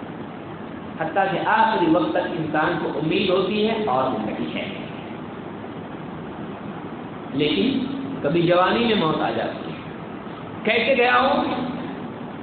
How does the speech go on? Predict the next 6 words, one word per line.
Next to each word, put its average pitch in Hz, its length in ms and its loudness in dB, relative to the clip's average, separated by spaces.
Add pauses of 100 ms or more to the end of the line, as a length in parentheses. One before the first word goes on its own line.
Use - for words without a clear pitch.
(640)
ابھی 311 240 4
تو 311 60 6 (120)
تھا، 294 180 0 (2250)
ہمارے 185 340 4
ساتھ 180 260 4
بیٹھا 160 380 4